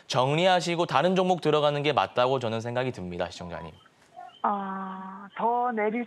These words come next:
Speaker 2: 수 있어요?
Speaker 1: 왜냐하면 제가 아까 근거를 차트를 가지고 말씀드렸잖아요. 오천
Speaker 2: 네.
Speaker 1: 오천오백 원이라고 하면은 이월 십육 일 캔들을 만들 때 아래 꼬리 구간이고요.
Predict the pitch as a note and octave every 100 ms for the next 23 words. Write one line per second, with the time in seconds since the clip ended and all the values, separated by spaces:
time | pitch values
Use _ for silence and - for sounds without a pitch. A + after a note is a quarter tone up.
0 | - G3+ - F#3+ F#3+ B3+ - - - -
1 | _ _ - - G3+ A3 C4+ C4+ G3 F#3+
2 | F3+ D#3 D#3+ D#3 D#3+ D#3 C#3+ D#3 F#3+ F#3+
3 | F#3 A3 B3 G#3 E3 D#3+ E3 F#2+ - B2+
4 | A2+ A#2+ G#2+ F#2+ G#2 D#3+ G#2+ - - C3
5 | B2+ - G#3 F3+ F3 G#2+ B2 G3 D#3+ A#2+
6 | D3 D#3+ E3+ D3+ C#3+ C#3+ C#3+ C#3+ D3 D#3+
7 | E3 - - - G#2+ D3+ F3 E3 - G3+
8 | F#3 E3 D#3+ E3+ E3 F#3+ F#3+ G3 D#3 A2+
9 | A2 G#2 - C3 F2 - - - G#2 C3+
10 | D#3 F#3 D#3 A2+ G2+ F2+ F2 E2+ G#2 G#3